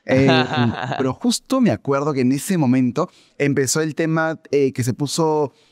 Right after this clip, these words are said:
Speaker 1: que Instagram utilizaba esto del repost.
Speaker 2: Ya.
Speaker 1: Que te etiquetaban y podías repostear. Entonces yo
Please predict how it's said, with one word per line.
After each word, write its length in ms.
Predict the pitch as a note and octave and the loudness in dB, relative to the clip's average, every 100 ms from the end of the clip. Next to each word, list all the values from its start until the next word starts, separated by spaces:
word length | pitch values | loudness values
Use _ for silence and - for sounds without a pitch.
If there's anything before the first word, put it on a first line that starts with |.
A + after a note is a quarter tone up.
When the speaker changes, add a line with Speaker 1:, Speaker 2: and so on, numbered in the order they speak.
| _ _ _ _ - | _ _ _ _ -2
Speaker 1:
que 840 | D3+ C#3+ C#3 C#3 C3+ B2+ B2 - | 2 2 2 0 0 0 0 0
Instagram 600 | F3 F3 - E3+ E3+ F3 C#3+ | 0 0 0 0 -2 -4 -4
utilizaba 560 | C#3 C#3+ C3+ D3+ D3 | -2 0 -2 0 -2
esto 220 | C#3+ D#3+ | -2 -2
del 240 | D3+ C3 B2 | 0 0 0
repost. 500 | A#2+ A#2 C#3 A3+ - _ _ - | -2 -2 -2 -4 -8 _ _ 0
Speaker 2:
Ya. 360 | G2 G2 C3+ - | 2 2 0 -2
Speaker 1:
Que 100 | C#3+ | 0
te 80 | C3+ | 2
etiquetaban 440 | C#3+ C#3+ D3 D#3 | 0 -2 0 0
y 60 | D3+ | 0
podías 240 | C3+ C3+ | -2 -2
repostear. 460 | D3 C3 - D3 C#3 | -2 -6 -2 0 0
Entonces 240 | C#3 C#3 | -2 -2
yo 160 | D3+ | -4